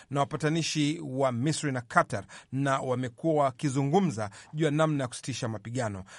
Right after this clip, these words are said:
Na hii leo inaarifiwa kwamba hati ya makubaliano imeshafikishwa kwa wajumbe wa Israel na Hamas kuidhinishwa, kwani mazungumzo hayafanyiki moja kwa moja. Kutokana na kufikishwa kwa hati hiyo,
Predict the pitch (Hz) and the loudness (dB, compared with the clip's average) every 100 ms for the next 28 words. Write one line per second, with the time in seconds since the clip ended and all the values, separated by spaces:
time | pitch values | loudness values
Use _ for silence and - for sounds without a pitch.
0 | - 135 143 143 160 165 196 135 113 113 | -6 2 2 2 -2 2 2 2 -2 -4
1 | 113 151 139 143 135 123 - - - - | 0 0 2 2 2 -2 -6 -20 -6 0
2 | 190 190 190 170 147 151 151 160 147 151 | 0 2 -2 0 -2 0 2 2 2 -2
3 | - 156 147 139 - 151 - 147 - 202 | 0 0 0 -2 -2 -4 -4 -10 -4 -4
4 | - 104 - - - 135 127 139 156 147 | -2 -8 -12 -20 -6 -2 0 2 2 4
5 | 143 127 - 175 143 139 120 - 123 156 | 2 -2 -2 0 2 0 -2 -4 2 2
6 | - - - _ 165 160 139 160 160 180 | 0 -12 -20 _ 2 2 2 2 2 2
7 | 190 - 107 - _ - 156 156 151 151 | 0 -2 -8 -12 _ 2 4 4 2 -2
8 | 151 123 120 127 165 170 151 139 _ _ | -2 -4 -2 0 0 2 0 -2 _ _
9 | - 120 120 127 135 143 143 147 127 117 | -2 -2 0 0 2 0 -2 -4 -2 -2
10 | 123 120 117 120 117 101 92 _ - - | -2 -4 -4 -4 -4 -8 -14 _ -20 -12
11 | - 156 156 - 202 196 185 180 147 156 | -4 -2 -2 2 4 4 2 2 2 2
12 | - 151 156 - - 160 147 131 - 165 | 0 -6 -6 -4 -2 -2 0 -4 -4 0
13 | 160 | 2